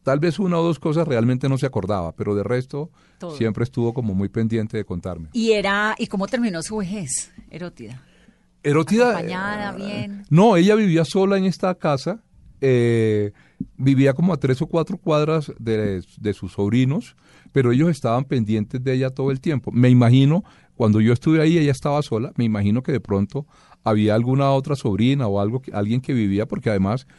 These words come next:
Speaker 1: era una casa de material, como decimos en Valledupar, o sea, era una casa mucho más, eh,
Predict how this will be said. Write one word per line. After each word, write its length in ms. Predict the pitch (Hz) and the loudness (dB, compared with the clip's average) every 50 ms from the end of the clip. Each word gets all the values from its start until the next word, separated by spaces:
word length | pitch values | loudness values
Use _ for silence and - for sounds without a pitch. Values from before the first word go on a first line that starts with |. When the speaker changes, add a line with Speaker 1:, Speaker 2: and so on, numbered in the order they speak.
| _ _ - - - - | _ _ -20 -16 -6 -4
Speaker 1:
era 120 | 127 117 120 | 0 2 2
una 180 | 127 139 147 | 2 2 0
casa 800 | - - 139 120 117 - - 131 131 127 127 131 127 123 120 113 113 113 | -2 0 -2 0 0 -2 -2 -2 0 0 2 0 0 -2 -2 -4 -8 -8
de 160 | 110 120 127 | -2 0 0
material, 560 | 113 110 101 - 101 95 104 110 107 117 160 | 0 0 -2 -4 -4 -2 -2 -2 -2 -2 -4
como 220 | - - 143 123 107 | -6 -8 -8 -8 -8
decimos 340 | 95 - - 101 104 110 117 | -8 -8 -6 -8 -8 -6 -6
en 300 | 139 127 117 107 98 92 | -8 -6 -6 -6 -6 -8
Valledupar, 580 | 98 95 95 90 87 85 - - 92 98 - _ _ _ _ _ _ | -8 -8 -8 -8 -10 -10 -8 -6 -8 -8 -8 _ _ _ _ _ _
o 40 | |
sea, 100 | - 120 | -2 -2
era 80 | 117 95 | 0 0
una 160 | 98 104 117 | 0 -2 -4
casa 260 | - - 110 104 - | -2 -4 -4 -2 -2
mucho 280 | 120 113 113 113 - 117 | -2 -2 -2 -4 -4 -6
más, 360 | 113 117 110 110 110 107 - - | -4 -4 -2 -2 -4 -6 -6 -6
eh, 140 | 120 113 | -6 -6